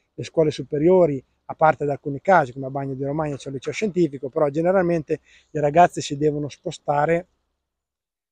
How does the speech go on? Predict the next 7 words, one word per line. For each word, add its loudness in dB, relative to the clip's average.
verso -2
la -4
città. 0
Insomma, -6
sono -2
tematiche -2
importanti, -8